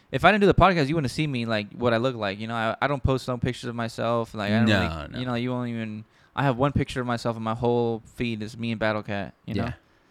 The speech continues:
Speaker 2: Yeah.
Speaker 1: And it's just like, I think, I, I, I don't know what it is. I don't know if it's, like, you don't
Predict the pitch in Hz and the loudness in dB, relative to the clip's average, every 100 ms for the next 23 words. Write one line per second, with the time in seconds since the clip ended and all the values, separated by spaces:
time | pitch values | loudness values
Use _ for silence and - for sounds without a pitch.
0 | _ _ _ _ 120 120 113 113 - 117 | _ _ _ _ -6 -4 -2 -4 -6 -4
1 | 123 107 98 - _ _ _ _ _ _ | 0 -2 -4 -14 _ _ _ _ _ _
2 | _ _ _ _ _ _ _ _ - 156 | _ _ _ _ _ _ _ _ 0 2
3 | 208 165 - 156 - 165 214 175 160 220 | 6 4 4 2 2 2 4 4 4 2
4 | 165 113 131 156 151 139 131 135 123 110 | -2 -2 -6 -2 -2 -2 -2 2 2 0
5 | - _ _ - 123 143 135 127 | -10 _ _ -6 -2 -2 -2 -6